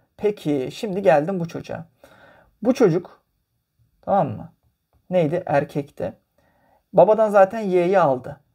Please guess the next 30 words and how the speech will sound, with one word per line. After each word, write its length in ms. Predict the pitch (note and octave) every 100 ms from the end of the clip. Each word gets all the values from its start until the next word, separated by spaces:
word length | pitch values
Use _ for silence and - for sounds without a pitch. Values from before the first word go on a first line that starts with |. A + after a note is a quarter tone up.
| _ _
Anneden 400 | E3+ F#3+ G3+ G3
ne 60 | A3
alacak? 320 | F3 G#3+ A3
X 200 | E3+ -
alacak. 440 | C3+ B2 - - _ _ _
Peki 300 | - F#3+ F#3+ -
anne 540 | E3+ F#3+ F#3+ F#3+ D3+ - _ _ _ _ _ -
büyük 260 | F#3 F#3
R, 160 | F#3+ F#3
küçük 300 | F#3 F3+ F3+
R. 160 | C#3 C#3 - - - D3+
Anneden 340 | F3+ G#3 A3
ya 260 | G#3+ A3+ F#3
büyük 340 | G#3+ A#3 -
R'yi 240 | A#3 A#3
alır 480 | A#3 A#3 A#3+ - - _ _
ya 120 | G3+
küçük 380 | G#3 - F#3+ -
R'yi 260 | D#3 C#3 B2
alır. 400 | - - - - _ _ _
Ben 200 | E3+ F#3
ne 100 | G#3+
istiyorum? 520 | A#3 F3+ - D#3+ G#3+ B3+
Renk 200 | F#3 F#3+
körü 120 | D#3+ C3+
olmasını. 440 | C#3+ C#3 - - -
O 240 | A3+ A#3+ - -
yüzde 240 | E3 D3+
kaç 220 | D3 C#3
ihtimal? 360 | C#3+ D3+ F3+